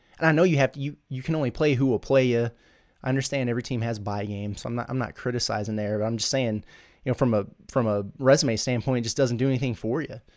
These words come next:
It pulls down your strength of schedule. It's a quad four game, and then your efficiency rating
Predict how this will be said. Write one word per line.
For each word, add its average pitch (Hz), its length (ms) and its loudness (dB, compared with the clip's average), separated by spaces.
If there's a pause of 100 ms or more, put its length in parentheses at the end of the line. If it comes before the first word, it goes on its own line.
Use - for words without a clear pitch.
(680)
It 123 160 -4
pulls 143 200 4
down 147 160 4
your 147 80 0
strength 147 240 0
of 147 60 -6
schedule. 123 380 2
It's 113 100 -4
a 120 60 -8
quad 131 320 2
four 139 240 4
game, 123 400 2
and 131 160 2
then 147 100 4
your 135 160 6
efficiency 175 680 2
rating 117 560 2